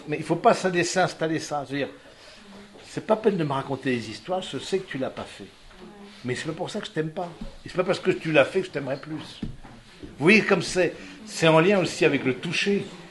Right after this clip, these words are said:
et la sécurité dans l'amour. Je veux dire, c'est, dès qu'on tire un fil,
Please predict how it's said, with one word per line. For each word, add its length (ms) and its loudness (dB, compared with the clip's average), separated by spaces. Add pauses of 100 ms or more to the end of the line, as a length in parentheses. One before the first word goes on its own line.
(420)
et 80 6
la 120 10
sécurité 680 2
dans 100 6
l'amour. 440 6
Je 80 0
veux 80 4
dire, 60 4
c'est, 220 2 (1120)
dès 320 8
qu'on 220 8
tire 340 6
un 120 8
fil, 580 4